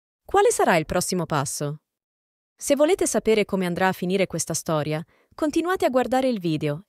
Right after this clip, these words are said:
e iscrivetevi subito al canale per non perdervi neanche un dettaglio.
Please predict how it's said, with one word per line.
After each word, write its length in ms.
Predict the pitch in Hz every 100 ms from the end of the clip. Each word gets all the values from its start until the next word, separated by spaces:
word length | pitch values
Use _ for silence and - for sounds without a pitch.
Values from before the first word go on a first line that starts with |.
| _
e 120 | 233
iscrivetevi 600 | 233 - 247 277 269 214
subito 400 | - 311 294 226
al 80 | 202
canale 460 | 196 202 247 285
per 160 | 202 185
non 160 | 175 170
perdervi 460 | 233 220 208 190
neanche 340 | 180 247 277 302
un 80 |
dettaglio. 680 | 277 - 170 147 143 143